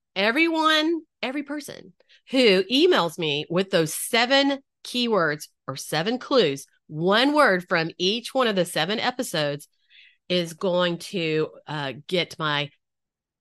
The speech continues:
Discover Work and Family Dynamics online course, where you get an assessment with that, which talks all about your personality style. It talk-,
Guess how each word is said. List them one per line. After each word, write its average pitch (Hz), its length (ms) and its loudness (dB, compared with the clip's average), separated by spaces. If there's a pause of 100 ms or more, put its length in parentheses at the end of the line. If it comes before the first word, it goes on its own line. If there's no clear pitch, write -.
(220)
Discover 233 840 -2
Work 180 440 -4 (160)
and 165 220 -8
Family 180 340 -4
Dynamics 180 720 -2 (140)
online 160 720 -2 (180)
course, - 640 -10 (360)
where 165 120 -2
you 165 80 -2
get 151 340 0 (340)
an 143 120 -4
assessment 220 580 0
with 262 180 2
that, 240 320 2
which 160 200 -6
talks 160 280 -2
all 180 220 4
about 226 220 4
your 262 80 0
personality 226 560 0
style. 202 260 0
It 156 100 -2
talk-, 170 220 -2